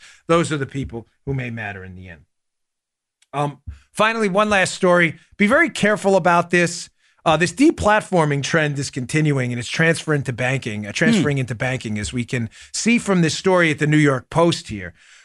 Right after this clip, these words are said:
Speaker 1: which is making a very serious allegation that J P Morgan Chase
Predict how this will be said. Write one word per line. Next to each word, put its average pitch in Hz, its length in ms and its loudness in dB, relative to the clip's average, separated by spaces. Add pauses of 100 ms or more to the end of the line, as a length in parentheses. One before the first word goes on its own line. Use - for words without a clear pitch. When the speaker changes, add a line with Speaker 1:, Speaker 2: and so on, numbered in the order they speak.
(100)
Speaker 1:
which 175 260 2
is 143 240 0
making 208 360 2
a - 20 2
very 220 160 2
serious 208 480 2
allegation 156 560 2
that 107 140 -8
J 170 180 2
P 175 180 -2
Morgan 151 520 2
Chase 165 580 0